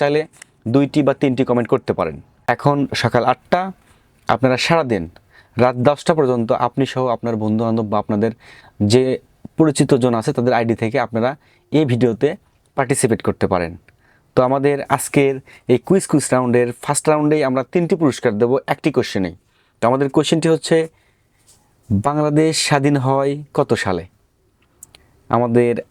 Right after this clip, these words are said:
আজকের কুইজ, কুইজ রাউন্ডের একটাই কোশ্চেন, বাংলাদেশ স্বাধীন হয় কত সালে? আপনারা খুবই চিন্তা ভাবনা করে এই কোশ্চেনের অ্যান্সার করবেন। আবারও বলতেছি, মিস্টার টেন পার্সেন্ট কুইজ, কুইজ রাউন্ডের আজকের এই কোশ্চেনটি হচ্ছে,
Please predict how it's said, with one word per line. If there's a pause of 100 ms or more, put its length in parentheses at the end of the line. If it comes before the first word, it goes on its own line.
(100)
আজকের (100)
কুইজ,
কুইজ
রাউন্ডের (100)
একটাই
কোশ্চেন, (720)
বাংলাদেশ (140)
স্বাধীন
হয়
কত (120)
সালে? (600)
আপনারা (100)
খুবই
চিন্তা
ভাবনা
করে (360)
এই
কোশ্চেনের
অ্যান্সার
করবেন। (840)
আবারও
বলতেছি, (720)
মিস্টার
টেন (100)
পার্সেন্ট
কুইজ,
কুইজ (100)
রাউন্ডের (220)
আজকের (120)
এই (100)
কোশ্চেনটি
হচ্ছে,